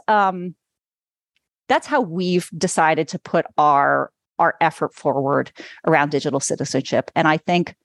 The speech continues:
um, we talk a lot about how that could look different for different people, different companies, different places. And I think it's, it's really definitely worth, um,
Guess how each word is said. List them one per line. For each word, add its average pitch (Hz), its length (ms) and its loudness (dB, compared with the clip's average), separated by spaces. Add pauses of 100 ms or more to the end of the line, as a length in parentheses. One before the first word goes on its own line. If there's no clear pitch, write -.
(420)
um, 151 400 2
we 196 100 2
talk 190 240 2
a 170 60 0
lot 151 180 2
about 156 240 2
how 151 200 -2
that 156 180 -2
could 180 160 0
look 185 160 0
different 160 340 0
for 160 260 0
different 170 300 -4
people, 180 300 0
different 151 280 -4
companies, 151 480 -2
different 147 280 -4
places. 135 600 0 (540)
And 185 400 0 (240)
I 190 60 4
think 190 180 0
it's, 185 140 -2 (100)
it's 190 160 0
really 175 240 4
definitely 160 400 -2
worth, 147 500 -2 (200)
um, 135 360 0